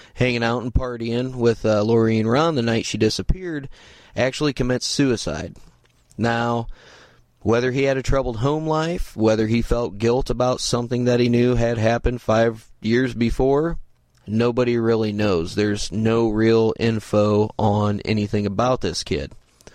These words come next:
So just keep that in your memory banks for when we come to the, uh, to come to the theory section. But yes,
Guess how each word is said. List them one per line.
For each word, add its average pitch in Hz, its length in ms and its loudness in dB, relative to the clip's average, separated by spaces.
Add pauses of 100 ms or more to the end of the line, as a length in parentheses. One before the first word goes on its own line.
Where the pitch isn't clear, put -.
(560)
So 113 640 0
just 120 360 -2
keep 135 240 2
that 127 200 -2
in 117 60 -6
your 123 120 0
memory 117 420 0
banks 110 400 -2
for 113 180 -2
when 110 200 2
we 110 120 2
come 110 300 0
to 110 220 0
the, 107 200 2
uh, 101 200 0 (460)
to - 120 -2
come 127 220 -2
to 113 100 0
the 101 100 -4
theory 170 380 0
section. 110 540 -2
But 107 180 0
yes, 98 500 -2